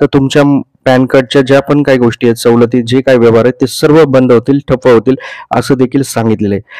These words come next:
त्यामुळे लवकरात लवकर तुम्ही आधार कार्ड, पॅन कार्ड हे लिंक करा, एक हजार रुपये भरणं आहे. आणि कसं करायचं, लिंक काय करायचं, याची लिंक डिस्क्रिप्शन आणि कमेंट सेक्शनमध्ये दिलेली आहे.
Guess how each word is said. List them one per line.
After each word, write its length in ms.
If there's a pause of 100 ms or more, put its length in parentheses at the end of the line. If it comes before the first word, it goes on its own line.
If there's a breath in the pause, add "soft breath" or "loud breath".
(200 loud breath)
त्यामुळे 360
लवकरात 380
लवकर 260
तुम्ही 280 (440)
आधार 240
कार्ड, 200 (100)
पॅन 180
कार्ड 160
हे 240
लिंक 220
करा, 180 (260)
एक 240
हजार 180
रुपये 180
भरणं 420
आहे. 220 (480 loud breath)
आणि 160
कसं 340
करायचं, 320
लिंक 240
काय 160
करायचं, 320
याची 260
लिंक 160
डिस्क्रिप्शन 500
आणि 120
कमेंट 300
सेक्शनमध्ये 520
दिलेली 280
आहे. 240